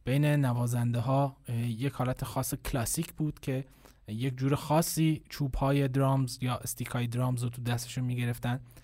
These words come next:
اما، اه، رینگو استار، نوازندهٔ درامز گروه بیتلز، اصلاً یک استایل جدیدی رو به، اه، درامرها معرفی کرد که بعد از اون شاید بگم، اه، نود، نود و پنج درصد نوازنده‌های درامز از استایل اون تقلید کردن.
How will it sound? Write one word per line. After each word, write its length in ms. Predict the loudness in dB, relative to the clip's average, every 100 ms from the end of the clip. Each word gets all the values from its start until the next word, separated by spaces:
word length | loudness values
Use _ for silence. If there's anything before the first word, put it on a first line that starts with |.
| -20 -20 -20 0
اما، 420 | 4 6 6 2 -2
اه، 340 | 0 0 -2 0
رینگو 300 | 4 6 6
استار، 520 | 4 4 6 6 4
نوازندهٔ 560 | 2 2 2 2 2 2
درامز 440 | 4 6 6 4
گروه 460 | 2 0 0 0 0
بیتلز، 560 | -4 -2 2 4 2 -6 -20 -8 -4
اصلاً 200 | 2 4
یک 200 | 2 0
استایل 440 | -2 2 4 4
جدیدی 520 | 4 4 4 6 6 6
رو 160 | 4
به، 220 | 2 -2 -4 -16 -20 _ -4
اه، 140 | 0 2
درامرها 500 | 4 4 4 4 4
معرفی 420 | 4 4 0 -2
کرد 280 | 2 2 2
که 280 | 2 2 2
بعد 320 | 2 2 2 2
از 200 | 0 0
اون 260 | 4 4
شاید 360 | 4 4 2 2
بگم، 340 | 2 4 2 -2 _ _ _ _ -2
اه، 240 | 0 2
نود، 640 | 2 4 6 6 6 4
نود 200 | 0 2
و 60 | 0
پنج 320 | 4 8 8
درصد 300 | 8 6 4
نوازنده‌های 600 | 6 6 6 4 4 2
درامز 320 | 4 4 4 2
از 200 | -2 -2
استایل 400 | -2 2 4 4
اون 140 | 2
تقلید 360 | 2 0 -4 -6
کردن. 320 | -6 -6